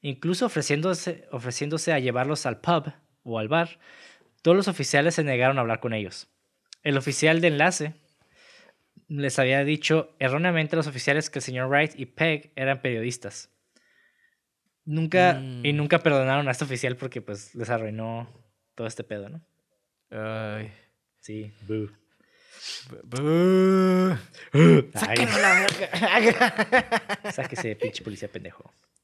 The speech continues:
Speaker 1: Punto número
Speaker 2: Como
Speaker 1: once.
Speaker 2: todos. <laughs>
Speaker 1: La imagen de un joven Danny es una imagen real de Nick Frost cuando era niño.
Speaker 2: Ay, ni me acuerdo de esa imagen, güey.
Speaker 1: Sí, hay una imagen donde
Speaker 2: Ah,
Speaker 1: Danny
Speaker 2: cuando está de
Speaker 1: sale
Speaker 2: vaquero.
Speaker 1: morrito.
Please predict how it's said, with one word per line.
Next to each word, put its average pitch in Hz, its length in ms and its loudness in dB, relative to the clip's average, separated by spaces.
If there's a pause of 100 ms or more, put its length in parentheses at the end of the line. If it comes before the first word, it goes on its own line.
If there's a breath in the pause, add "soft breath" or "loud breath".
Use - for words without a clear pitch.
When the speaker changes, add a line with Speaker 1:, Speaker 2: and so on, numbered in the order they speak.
(480 loud breath)
Speaker 1:
Punto 147 280 0
número 165 260 6
Speaker 2:
Como 143 160 2
Speaker 1:
once. 107 120 -6
Speaker 2:
todos. 143 460 2 (640 loud breath)
<laughs> - 400 -8
Speaker 1:
La 143 140 4
imagen 175 540 2
de 147 80 2
un 151 100 2
joven 160 340 4
Danny 151 500 0
es 135 180 -4
una 147 100 -2
imagen 143 300 0
real 127 300 0
de 131 100 -4
Nick 127 160 -8
Frost 139 320 0
cuando 107 220 -10
era 107 60 -8
niño. 92 260 -16 (1500)
Speaker 2:
Ay, 123 160 -6
ni 151 100 -4
me 131 60 -4
acuerdo 123 240 -2
de 135 60 -4
esa 143 80 -10
imagen, 135 320 -12
güey. 131 120 -14 (840)
Speaker 1:
Sí, - 120 2
hay 165 80 6
una 165 120 2
imagen 160 280 4
donde 226 80 2
Speaker 2:
Ah, 269 40 2
Speaker 1:
Danny 302 80 4
Speaker 2:
cuando 277 160 6
está 233 120 2
de 294 80 6
Speaker 1:
sale 262 120 8
Speaker 2:
vaquero. 262 260 4
Speaker 1:
morrito. 160 200 -2